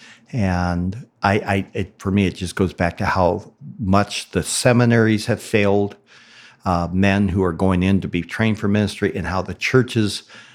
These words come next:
uh, are being failed by their pastors who are not coming to bring them the word of God. And so we've just raised up this whole generation of people who they have, they have two lanes that they operate in. They'll talk about the Bible, but they'll live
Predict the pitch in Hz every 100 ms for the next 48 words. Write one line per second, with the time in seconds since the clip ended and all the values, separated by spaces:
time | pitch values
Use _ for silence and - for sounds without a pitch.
0 | _ _ 95 87 101 90 101 92 87 -
1 | 104 95 95 92 87 120 _ 92 90 85
2 | 87 82 - 117 110 - - 98 - 98
3 | 90 92 98 - - 95 85 78 95 90
4 | 90 87 90 82 82 90 90 - 87 101
5 | 92 90 - 98 - 92 87 95 - 82
6 | - 104 92 95 90 87 87 - 90 82
7 | - 104 98 87 87 - _ - - -
8 | - - _ _ _ 104 98 - - -
9 | 107 95 - - 120 120 117 110 104 110
10 | 87 80 95 82 87 101 90 80 80 82
11 | 92 - - 107 - 104 - 78 92 87
12 | 92 87 - - - 90 - - 85 85
13 | 95 92 82 -